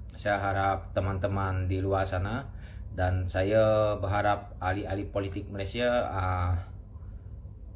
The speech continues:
tidak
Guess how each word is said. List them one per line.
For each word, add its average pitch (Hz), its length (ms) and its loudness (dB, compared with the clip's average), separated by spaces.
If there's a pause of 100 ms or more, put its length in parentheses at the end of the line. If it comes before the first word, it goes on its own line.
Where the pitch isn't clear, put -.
(1700)
tidak 107 480 4